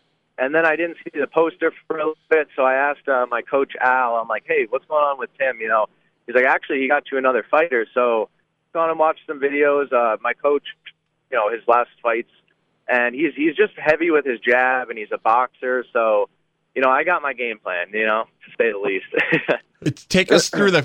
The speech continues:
Speaker 2: fight night rituals. Is it music? Is it exercises, stretches? What goes through the prep before you step in for a big fight?
Speaker 1: So, you know, they have us get there at three o'clock.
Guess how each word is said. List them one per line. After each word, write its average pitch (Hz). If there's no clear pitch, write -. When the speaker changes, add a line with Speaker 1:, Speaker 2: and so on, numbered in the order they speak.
Speaker 2:
fight 160
night 160
rituals. 123
Is 101
it 113
music? 180
Is 120
it 110
exercises, 170
stretches? 170
What 156
goes 208
through 175
the 147
prep 156
before 135
you 127
step -
in 120
for 117
a 104
big 98
fight? 85
Speaker 1:
So, 185
you 165
know, 160
they 170
have 226
us 196
get 175
there 160
at 120
three 131
o'clock. 110